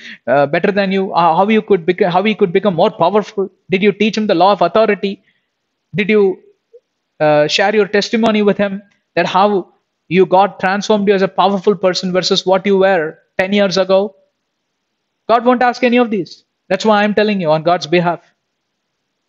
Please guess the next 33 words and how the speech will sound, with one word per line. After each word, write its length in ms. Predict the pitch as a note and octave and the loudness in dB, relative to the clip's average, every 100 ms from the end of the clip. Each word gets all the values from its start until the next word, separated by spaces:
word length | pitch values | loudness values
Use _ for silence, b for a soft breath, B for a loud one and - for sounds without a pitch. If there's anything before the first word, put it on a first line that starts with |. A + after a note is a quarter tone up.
| _ _ _ | _ _ _
This 220 | - F3 F#3+ | -4 -2 -2
is 140 | F#3 | 0
all 340 | G#3+ G#3 F#3 F#3 | 2 4 2 0
part 320 | - F3+ F#3 | 0 0 0
of 100 | F3 | 0
your 100 | F#3+ | 0
responsibility, 720 | E3+ D#3+ - F#3+ F3 E3 E3+ G3 | 0 -2 -2 -2 -2 -2 0 0
and 100 | G3 | 0
you 100 | F#3+ | -2
can 140 | F3+ | 0
learn 260 | E3+ A3 A3 | 2 0 0
from 200 | A3+ G3+ | -2 -2
people 240 | A3 G#3 | -2 0
like 260 | A3+ G#3+ - | -2 -2 -2
Paul 340 | D4+ C#4 B2+ | 0 0 -2
and 140 | D3+ | -4
Jesus, 580 | D3+ C4 B3 C3+ - - _ | -2 0 0 -2 -6 -18 _
two 140 | A#3 | -2
classic 400 | A#3 A3 A3+ A#3 | 2 0 0 -2
examples. 600 | A#3 G3+ A#3+ A#3+ D#3 - _ _ _ _ _ _ _ _ - | -2 0 -2 -2 -10 -14 _ _ _ _ _ _ _ _ -6
This 120 | D3+ | -4
is 60 | D#3+ | 0
exactly 600 | F3 - - A#3+ A#3 B3 | -2 -4 -2 -2 2 2
what 220 | A3 G3+ | 2 2
they 120 | G#3+ | 0
did. 260 | G3 E3+ C#3+ | 2 -2 0
They 140 | G3+ | 2
are 100 | G3 | 0
not 340 | F#3 G3 A3 A3 | 0 0 0 2
limited 540 | A#3 A3+ A3+ G#3 D3 _ _ _ _ _ _ | 2 2 0 -2 -4 _ _ _ _ _ _
to 80 | - | 0
what 440 | F#3+ F3 G#3 F3+ D#3 | 2 4 2 0 2
they 440 | G#3 G3 D3+ - | 2 2 -2 -12